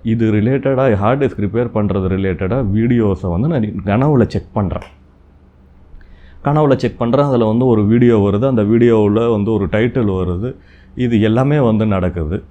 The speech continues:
இது எல்லாத்தையும் பார்த்துட்டு, அதை பார்த்த உடனே வந்து ஹார்ட் டிஸ்க் பண்ற சக்ஸஸ் ஆகுற மாதிரி கனவு இப்படிலாம் வந்து வருது. கனவுகள் பத்தி தான் உங்களுக்கு தெரியும்ல, தொடர்ச்சியற்று, தொட-, தொடர்ச்சியற்று இருக்கும். இந்த உடனே வந்து நான் இது பண்றேன், எல்லாருக்கிட்டையுமே வந்து சந்தோஷமா சொல்றேன்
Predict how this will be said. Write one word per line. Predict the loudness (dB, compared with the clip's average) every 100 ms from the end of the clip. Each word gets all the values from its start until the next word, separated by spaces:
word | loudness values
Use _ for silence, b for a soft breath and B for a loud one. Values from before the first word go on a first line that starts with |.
| -20 -20 -20 -20 -20 -10
இது | -2 0 0
எல்லாத்தையும் | 0 -2 -2
பார்த்துட்டு, | 0 -2 -2
அதை | -2 -2
பார்த்த | -2 -2 -2
உடனே | -2 0
வந்து | 0 0
ஹார்ட் | 0 0 -2
டிஸ்க் | -6 -4
பண்ற | -2 -2 -2
சக்ஸஸ் | -4 -4 -4
ஆகுற | -2 -2 0
மாதிரி | 0 -2
கனவு | -2 0 0
இப்படிலாம் | 0 0 0
வந்து | 0 0 0 -2
வருது. | -4 -8 -18 _ -20 -6
கனவுகள் | -2 0 2 0
பத்தி | -2 -2
தான் | 0
உங்களுக்கு | 0 0 0
தெரியும்ல, | -2 0
தொடர்ச்சியற்று, | 0 0 0 -2 -2
தொட-, | -2 -2
தொடர்ச்சியற்று | -2 -2 -2 -2 -2 -2
இருக்கும். | -2 -4 -8 B B B
இந்த | -2 0
உடனே | 0 0 0
வந்து | 0 -2
நான் | -2 -4 -6
இது | -6
பண்றேன், | -4 -4 -4 -4 -4 -4
எல்லாருக்கிட்டையுமே | -4 -4 -4 -2
வந்து | -4 -4 -4
சந்தோஷமா | -4 -4 -2 -4
சொல்றேன் | -2 -4 -2 -4